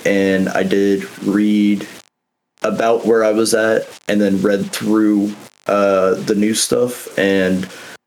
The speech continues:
honestly, it was not a whole lot of chapters that had come out since, uh, since I had stopped. So I think this is one of the ones where it might be, like, a bi-weekly or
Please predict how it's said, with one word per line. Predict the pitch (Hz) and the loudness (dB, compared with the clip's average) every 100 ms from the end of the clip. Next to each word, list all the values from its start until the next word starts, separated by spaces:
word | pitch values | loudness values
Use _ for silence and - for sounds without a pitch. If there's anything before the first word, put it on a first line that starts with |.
| _ | _
honestly, | 104 107 104 - 110 101 92 | 0 0 0 0 2 2 2
it | 101 | 0
was | 90 95 92 - - - | 2 0 -2 -4 -10 -4
not | 107 104 98 95 - | 0 2 2 0 0
a | 95 | 0
whole | 95 95 | 0 0
lot | 87 85 | 2 0
of | 76 | 0
chapters | 85 71 - 71 - | -2 -2 -2 -4 -2
that | - | -2
had | - - | -2 -4
come | - 87 | -4 -2
out | 73 - | -2 -2
since, | - - 82 - - | -2 -2 -2 -2 -2
uh, | 57 52 52 - - - | 0 -2 -4 -8 -12 -6
since | - 104 92 | -2 -2 0
I | 95 | 0
had | 80 - | 0 -2
stopped. | - - 98 - - - _ _ _ _ - | -2 -2 -4 -8 -18 -20 _ _ _ _ -4
So | 110 101 92 87 85 - - - | 0 2 2 2 0 -2 -12 -8
I | 101 | -4
think | 98 117 117 | -2 -2 0
this | 117 107 | -2 0
is | 104 101 | 0 0
one | 104 | 0
of | 101 | 2
the | 95 | 2
ones | 95 95 92 | 2 2 0
where | 98 92 | 0 0
it | - | 0
might | 87 87 - | 0 -2 -2
be, | 92 | 0
like, | 87 87 | 0 0
a | 90 87 85 80 87 - - - - - _ - | 0 2 2 0 -2 -4 -16 -18 -18 -20 _ -8
bi-weekly | - 98 98 98 101 - 107 101 101 | -2 0 0 0 -2 0 0 2 2
or | 92 92 92 | 2 0 -2